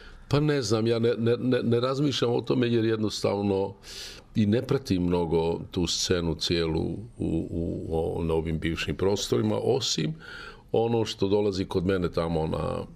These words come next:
ma-, na Mali Brijun, gdje imamo taj s-, uspješan festival, sjajan festival. I pre dve godine nam je bio moj prijatelj Ray Fiennes sa Richardom Trećim. Bile su divne tri predstave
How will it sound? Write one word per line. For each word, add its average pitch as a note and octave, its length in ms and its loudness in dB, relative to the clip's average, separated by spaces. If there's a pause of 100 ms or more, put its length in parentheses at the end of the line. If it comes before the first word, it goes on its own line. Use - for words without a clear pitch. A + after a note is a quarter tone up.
(120)
ma-, F2 460 -4
na D#2+ 100 0
Mali D#2+ 340 0
Brijun, D#2+ 440 -2 (640)
gdje E2 160 0
imamo D#2+ 280 0
taj D#2 240 -2
s-, - 160 -6
uspješan E2 720 -4
festival, E2 520 -2
sjajan E2+ 480 -2
festival. F2 540 -2 (1000)
I E2 160 -2
pre D#2+ 180 0
dve D#2+ 180 2
godine E2 320 0
nam D#2+ 100 0
je D#2+ 80 0
bio D#2+ 260 -2
moj D#2 200 0
prijatelj D#2+ 460 -2
Ray D#2 260 0 (120)
Fiennes E2 540 -4 (240)
sa - 200 -2
Richardom D#2+ 480 -2
Trećim. D#2 540 -4 (420)
Bile D#2 200 -2
su - 160 -6
divne D#2+ 400 -2
tri - 260 -8
predstave E2 600 -2